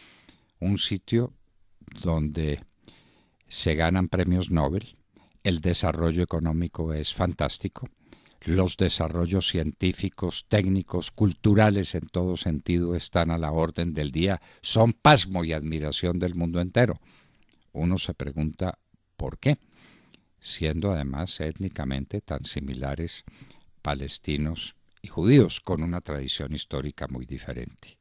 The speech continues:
claro que sí. Pero por allá en su origen podría decirse que son los mismos.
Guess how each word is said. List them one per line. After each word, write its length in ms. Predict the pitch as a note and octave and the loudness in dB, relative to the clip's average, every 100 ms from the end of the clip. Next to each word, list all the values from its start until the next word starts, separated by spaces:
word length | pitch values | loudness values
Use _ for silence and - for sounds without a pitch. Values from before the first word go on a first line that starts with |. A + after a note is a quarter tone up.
| _ | _
claro 380 | - C2+ B1+ C#2+ | -8 -8 -8 -12
que 140 | - | -10
sí. 220 | - - - - - - _ _ _ - | -10 -10 -18 -20 -20 -20 _ _ _ 0
Pero 220 | D3+ A2 | 4 4
por 220 | - D#2 | 0 -4
allá 280 | D2+ C2+ D2 | -4 -4 -4
en 60 | D#2 | -4
su 200 | - C#2+ | -6 -10
origen 520 | C2 C#2 - D#2+ D#2 - - - _ _ | -6 -8 -6 -8 -10 -16 -20 -20 _ _
podría 440 | - C#2+ C#2+ D2+ D2+ | -6 -4 -2 -2 -2
decirse 680 | C#2+ - C#2 C#2+ D2+ C#2+ - _ _ _ | -4 -6 -6 -6 -6 -6 -12 _ _ _
que 140 | - | -12
son 280 | C2+ - B1+ | -10 -8 -10
los 220 | B1+ C2+ | -10 -10
mismos. 580 | C2+ C#2+ - - - - | -12 -10 -12 -14 -18 -18